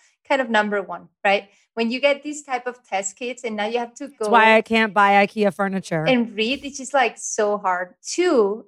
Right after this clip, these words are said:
Speaker 1: as you said, we have two type of programs.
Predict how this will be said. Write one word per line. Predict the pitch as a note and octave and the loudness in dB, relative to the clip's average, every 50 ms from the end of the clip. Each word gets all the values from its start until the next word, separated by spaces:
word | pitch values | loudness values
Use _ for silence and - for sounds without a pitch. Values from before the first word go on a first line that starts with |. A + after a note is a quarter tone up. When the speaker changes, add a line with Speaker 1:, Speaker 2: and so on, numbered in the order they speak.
| _ - | _ -4
Speaker 1:
as | A#3+ A3 - - | -4 -4 -4 -4
you | - C4+ D4+ | -4 -4 -2
said, | D4+ C#4+ - B3 A3 G#3+ G#3 G#3 G3+ G3+ _ _ _ _ _ _ _ | -2 0 2 4 4 4 4 0 -2 -6 _ _ _ _ _ _ _
we | - B3+ | -2 0
have | D4 D#4+ D4+ - | 0 0 0 -6
two | - E4+ E4 | -10 -10 -10
type | E4 - B3+ A#3 A#3 | -10 -10 -14 -12 -14
of | A#3 A3+ _ | -14 -18 _
programs. | _ - G3 G3+ G3 D4+ D#4+ E4+ E4+ - | _ -14 -14 -12 -12 -12 -12 -12 -14 -16